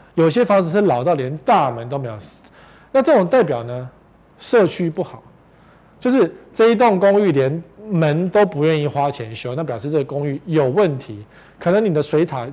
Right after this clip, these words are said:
从来没有洗过，太隔柜，可能你的供电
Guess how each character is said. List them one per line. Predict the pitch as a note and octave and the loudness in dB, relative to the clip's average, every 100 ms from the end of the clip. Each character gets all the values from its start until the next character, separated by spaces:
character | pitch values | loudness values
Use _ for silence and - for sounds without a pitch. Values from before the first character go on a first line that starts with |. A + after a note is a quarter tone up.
| C3 | -16
从 | - D#3 | -8 -6
来 | C#3+ | -4
没 | D3 | -4
有 | D#3+ | -6
洗 | - G#2+ | -10 -16
过， | G2 B2 G#2 - _ _ | -12 -12 -12 -18 _ _
太 | - C#3 | -6 -6
隔 | C3+ A#2 | -6 -8
柜， | C#3 A2+ - - - | -6 -6 -8 -20 -4
可 | F#3+ | 0
能 | B3+ | 2
你 | |
的 | G3+ | 2
供 | D#3 G#3 G#3 | 2 2 2
电 | G#3+ G3 C3 | 2 2 0